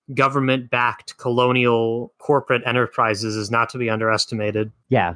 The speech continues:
Speaker 2: it was incredible, the power that they wielded. And even that Caribbean, that whole Caribbean thing that you're describing,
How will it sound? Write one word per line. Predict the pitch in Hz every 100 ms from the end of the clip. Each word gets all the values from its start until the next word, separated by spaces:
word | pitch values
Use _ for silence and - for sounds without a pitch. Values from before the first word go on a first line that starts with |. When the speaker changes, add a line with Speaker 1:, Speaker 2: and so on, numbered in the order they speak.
| -
Speaker 2:
it | 117 135
was | 143 139
incredible, | 120 - 113 101 85 85
the | 98
power | 95 92 87 85
that | 87
they | 95
wielded. | 92 95 95 90 87 -
And | 147
even | 196 220 214
that | 180 135
Caribbean, | - 165 180 185 165 151 127
that | 135
whole | 131 175 190
Caribbean | 185 170 160 151 143
thing | 143
that | 127
you're | 113 113
describing, | 110 - 175 202 123 98